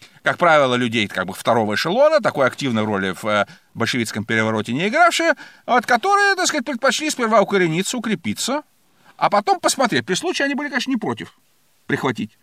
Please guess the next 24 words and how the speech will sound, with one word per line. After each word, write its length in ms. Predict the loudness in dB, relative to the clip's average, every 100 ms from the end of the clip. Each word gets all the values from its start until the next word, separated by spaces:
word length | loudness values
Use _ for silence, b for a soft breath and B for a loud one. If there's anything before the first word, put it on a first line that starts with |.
| _
тот 160 | -6 -2
или 60 | -2
иной 180 | -2
кусочек, 480 | -2 -2 0 -2 -4 _ _ _ _ _ -2
то 120 | 0
Финляндию, 800 | 2 2 4 4 2 0 -2 -2
то 140 | -2 -2
Прибалтику, 760 | -2 2 2 0 -4 -6 -4
но 320 | 4 6 6 6
не 120 | 2
рискуя 400 | 2 0 0 0
всем, 420 | 0 -2 -4 0
да, 140 | 0 2
потому 220 | 0 0
что 180 | -2 B B B B 0
пламенные 380 | 2 4 0
троцкисты 520 | -2 -4 -2 -2 -2 -2
и 40 |
сам 160 | -2 -2
товарищ 140 | -4
Троцкий 320 | -2 -4 -4
говорили 440 | 0 2 2 0 2
так, 200 | 0 2
что 220 | 0